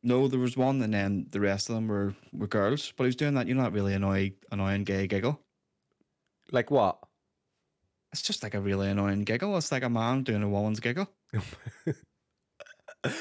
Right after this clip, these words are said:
Speaker 2: you
Speaker 1: of
Speaker 2: ever
Speaker 1: them, just, and then throwing popcorn and all, and hee hee ha ha, and all that there carry on.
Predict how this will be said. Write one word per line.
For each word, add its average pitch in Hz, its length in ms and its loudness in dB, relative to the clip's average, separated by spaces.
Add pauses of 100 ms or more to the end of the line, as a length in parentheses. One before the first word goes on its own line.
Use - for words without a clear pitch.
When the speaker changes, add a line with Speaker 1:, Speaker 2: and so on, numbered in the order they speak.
(240)
Speaker 2:
you 196 100 6
Speaker 1:
of 165 40 4
Speaker 2:
ever - 40 4
Speaker 1:
them, 110 340 0
just, - 280 -4 (260)
and 110 120 2
then 107 140 2
throwing 120 300 2
popcorn 104 460 0
and 104 80 0
all, 104 200 2
and 101 160 0
hee 110 200 0
hee 107 240 2
ha 101 200 0
ha, 101 280 -2 (500)
and 104 120 0
all 107 160 2
that 101 140 0
there 98 180 2
carry 110 280 -2
on. 117 160 -2